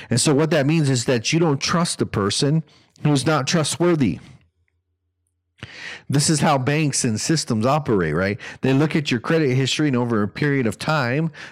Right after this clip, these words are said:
let's say seven years, you have done this, this, this, this, and this.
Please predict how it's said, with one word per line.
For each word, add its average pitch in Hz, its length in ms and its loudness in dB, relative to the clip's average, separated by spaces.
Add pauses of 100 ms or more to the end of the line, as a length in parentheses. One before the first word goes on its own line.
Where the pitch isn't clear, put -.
let's 120 160 0
say 123 220 0
seven 135 360 -2
years, 131 360 0
you 135 80 0
have 120 140 0
done 113 200 0
this, 139 240 -2
this, 127 300 -2
this, 117 320 -2
this, 107 280 -4
and 95 140 -4
this. 120 380 -2